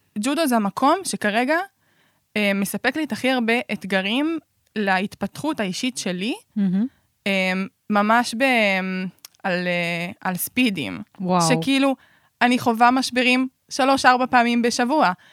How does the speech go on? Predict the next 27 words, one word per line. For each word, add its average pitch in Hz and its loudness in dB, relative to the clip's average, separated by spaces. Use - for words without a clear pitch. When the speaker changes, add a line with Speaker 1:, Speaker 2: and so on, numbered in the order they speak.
Speaker 1:
ואת - -4
חשופה 226 0
לגמרי, 226 2
אז 196 -2
כל 233 2
נקודה 220 0
שלך 202 0
שהיא 196 -4
עוד 226 2
לא 233 -2
מספיק 214 -6
טובה, 196 0
או 214 -4
ש-, - -4
או, 208 0
או 208 0
חלשה, 208 2
אז, 202 -2
אז 202 0
ילחצו 208 0
עליה 220 2
בהזדמנות 208 -2
הראשונה 247 0
שיראו 247 -2
אותה. 175 -2
ואז 202 8
Speaker 2:
האויב-, 175 8